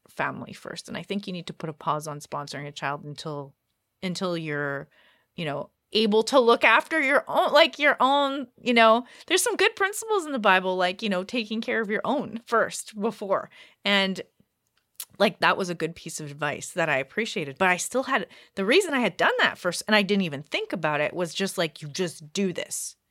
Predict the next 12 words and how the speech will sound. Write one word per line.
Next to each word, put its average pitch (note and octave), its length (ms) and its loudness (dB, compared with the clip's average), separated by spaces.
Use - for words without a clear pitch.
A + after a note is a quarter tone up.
You F3+ 160 -6
just A3+ 420 0
set G#3 180 2
aside E3 440 0
this D3+ 220 -6
without F3+ 400 -2
thinking G3+ 520 -6
of E3 100 -12
if F3 160 -10
you F3 80 -10
can F3 240 -4
even E3+ 460 -8